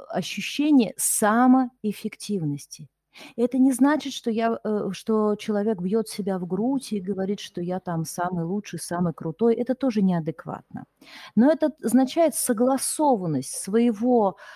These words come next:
наличного «я» и некого идеального «я». Потому что, опять же, возвращаясь, эм,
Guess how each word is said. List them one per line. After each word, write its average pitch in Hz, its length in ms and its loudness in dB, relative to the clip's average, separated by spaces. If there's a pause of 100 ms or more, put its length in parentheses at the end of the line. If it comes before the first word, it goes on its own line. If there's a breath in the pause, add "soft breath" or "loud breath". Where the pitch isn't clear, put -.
(100)
наличного 233 1040 4
«я» 170 460 -4 (320)
и 302 280 0
некого 285 520 4
идеального 220 840 2
«я». - 360 -8 (380 loud breath)
Потому 196 380 0
что, 247 360 -2 (200 loud breath)
опять 214 420 0
же, 165 380 -6
возвращаясь, 202 960 -2
эм, 180 960 -6